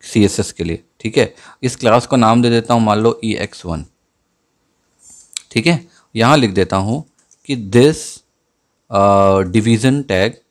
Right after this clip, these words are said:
या division element, अ, ईएनटी, ठीक है, has a width of, इसको अपन, अ, पाँच सौ कर देंगे, पाँच सौ px कर देंगे,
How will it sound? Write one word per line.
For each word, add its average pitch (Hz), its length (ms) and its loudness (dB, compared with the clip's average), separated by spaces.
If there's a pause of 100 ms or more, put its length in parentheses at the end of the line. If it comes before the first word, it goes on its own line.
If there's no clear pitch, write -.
(180)
या 98 260 -2
division 104 500 0
element, 95 520 -4 (1120)
अ, 98 480 2 (440)
ईएनटी, 82 500 -6 (240)
ठीक 104 160 -6
है, 131 120 4 (580)
has 113 420 2 (380)
a 98 140 0
width 110 400 0
of, 107 260 -2 (1400)
इसको 131 220 -2
अपन, 127 460 2
अ, 123 580 2
पाँच 131 160 2
सौ - 160 -4
कर 87 180 -4
देंगे, 92 260 -8 (240)
पाँच 101 160 -2
सौ 87 240 -12
px 85 220 -12
कर 82 160 -12
देंगे, - 280 -16